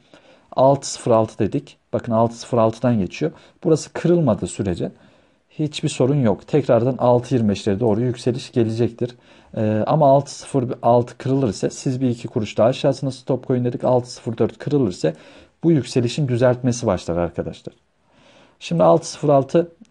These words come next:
e, kırılmadığı sürece peki dolar T L'de direnç seviyeleri nedir? Hemen ona bakalım isterseniz. Şöyle günlük grafiklerden.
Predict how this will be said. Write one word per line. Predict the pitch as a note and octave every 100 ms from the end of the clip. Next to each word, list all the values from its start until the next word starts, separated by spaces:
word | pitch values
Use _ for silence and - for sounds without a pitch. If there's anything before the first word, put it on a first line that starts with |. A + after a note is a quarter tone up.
| -
e, | C3+ C3+ C3
kırılmadığı | - E3 D#3 G#2+ G#2
sürece | - C#3 G#2 D3 -
peki | - C#3 C#3+
dolar | C3+ C3 B2+
T | B2+
L'de | A#2 B2 A#2+
direnç | A#2+ B2
seviyeleri | B2 B2 A2+ A#2+ C3 B2+
nedir? | A2 A2 C3
Hemen | A#2+ A#2
ona | A2+ G#2+
bakalım | F2+ F#2 F2+
isterseniz. | - F#2 E2+ G#2 - - _ _ _ _ _ _
Şöyle | - B2+ A#2+
günlük | A#2+ A#2+
grafiklerden. | A2 F#2 - - F#2 F2+